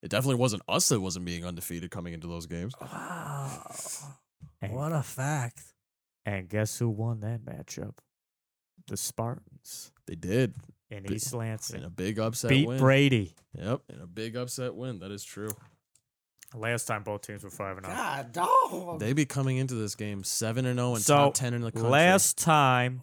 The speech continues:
Speaker 2: Oh, man, no wonder you're depressed.
Speaker 3: but last time Michigan was seven and oh.
Speaker 1: Oh, fuck.
Speaker 2: I don't know
Speaker 1: Uh,
Speaker 2: that, no.
Speaker 1: twenty sixteen.
Speaker 2: No, that was,
Speaker 3: Nope.
Speaker 2: that was, they were four and oh. He just said the shit.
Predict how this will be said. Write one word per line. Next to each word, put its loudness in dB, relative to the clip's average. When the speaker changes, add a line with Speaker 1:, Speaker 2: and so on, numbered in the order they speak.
Speaker 2:
Oh, -18
man, -12
no -10
wonder -6
you're -8
depressed. -14
Speaker 3:
but 0
last 6
time 4
Michigan 4
was 2
seven 0
and -6
oh. -8
Speaker 1:
Oh, 4
fuck. -6
Speaker 2:
I -4
don't -2
know -2
Speaker 1:
Uh, -2
Speaker 2:
that, -18
no. -20
Speaker 1:
twenty 0
sixteen. -2
Speaker 2:
No, -4
that -2
was, -2
Speaker 3:
Nope. 4
Speaker 2:
that 0
was, -4
they -4
were -4
four -6
and -8
oh. -16
He -8
just -8
said -14
the -14
shit. -16